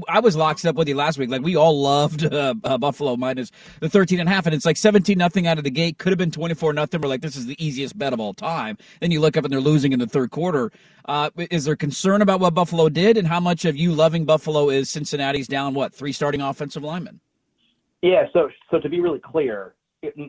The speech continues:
Speaker 2: with the number five and a half, six, this is not, like, my favorite bet or anything.
Speaker 1: Okay.
Speaker 2: The way that we have positioned ourselves on the show is we are extended on Buffalo to win the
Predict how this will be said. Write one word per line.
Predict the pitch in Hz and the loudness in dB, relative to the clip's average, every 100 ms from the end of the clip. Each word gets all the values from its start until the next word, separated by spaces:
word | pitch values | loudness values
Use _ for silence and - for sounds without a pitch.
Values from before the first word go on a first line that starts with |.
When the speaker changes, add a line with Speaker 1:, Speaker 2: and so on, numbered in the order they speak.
| - | -16
Speaker 2:
with | 143 127 143 | -2 0 2
the | |
number | 143 170 147 - | 2 2 0 0
five | 139 139 | 0 2
and | 135 | 0
a | |
half, | 123 113 _ | -2 -4 _
six, | 143 165 _ _ - | -8 -8 _ _ -8
this | 127 | -8
is | 127 | -6
not, | 127 110 | -6 -4
like, | 107 101 | -6 -8
my | 104 | -8
favorite | 117 107 104 | -6 -6 -6
bet | 107 | -4
or | 120 | -4
anything. | 127 131 143 143 143 - | -4 -4 -4 -4 -8 -14
Speaker 1:
Okay. | - 120 | -14 -2
Speaker 2:
The | 139 | 0
way | 127 160 180 | 2 2 2
that | 180 151 | 2 -2
we | 143 | -4
have | 139 | -8
positioned | - 120 127 131 131 | -8 -10 -10 -8 -4
ourselves | 123 117 135 120 | -4 -4 -6 -4
on | 123 110 | -4 -6
the | 104 - | -8 -8
show | 113 123 143 147 _ _ _ _ | -6 -4 -8 -12 _ _ _ _
is | 131 123 | -10 -8
we | 123 135 | -6 -2
are | 123 117 104 98 - _ _ - | 0 0 -2 -8 -14 _ _ -12
extended | 131 - - 151 139 110 87 - _ _ - | -12 -10 -2 0 -2 -8 -14 -20 _ _ -8
on | 120 120 | -6 -2
Buffalo | 123 117 123 107 | -4 -2 -6 -6
to | 104 123 | -8 -8
win | 117 | -8
the | 107 | -8